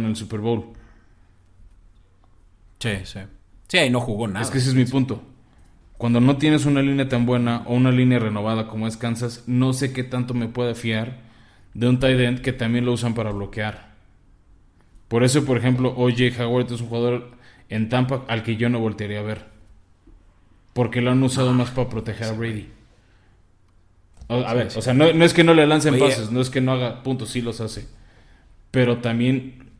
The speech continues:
Speaker 1: de repente optan más para usarlo para protección de pase. Por ejemplo, por eso para mí en Patriotas me gusta más Hunter Henry que Jonnu Smith. Jonnu Smith yo siento que Belichick lo,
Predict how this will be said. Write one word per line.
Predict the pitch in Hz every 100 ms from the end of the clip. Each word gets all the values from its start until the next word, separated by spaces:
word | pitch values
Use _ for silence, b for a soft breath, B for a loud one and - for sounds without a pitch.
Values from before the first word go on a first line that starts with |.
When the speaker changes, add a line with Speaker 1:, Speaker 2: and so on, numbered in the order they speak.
| -
Speaker 1:
de | 117 110
repente | 107 107 117 117 127 120
optan | 123 120 - 123 123
más | 117 110 131 - - -
para | - 110
usarlo | 101 110 110
para | 113 104 92
protección | 92 101 113
de | 107
pase. | 98 123 107 B B B _
Por | 123
ejemplo, | 120 147 135
por | 127 131
eso | 135 151
para | 131
mí | 123 131
en | 135
Patriotas | 123 127 127 127
me | 117
gusta | 117 127 127
más | 117 113 - - -
Hunter | 127 127 127
Henry | 127 139 240 320 - - _ _ _ _ _ _ _ _ _ _ _ - - _
que | 120 113
Jonnu | 127 127 123
Smith. | 127 135 120 123
Jonnu | 135 143 139
Smith | 131 139 127
yo | 135
siento | 135 135 127 127
que | 117
Belichick | 120 127 127 127 123
lo, | 123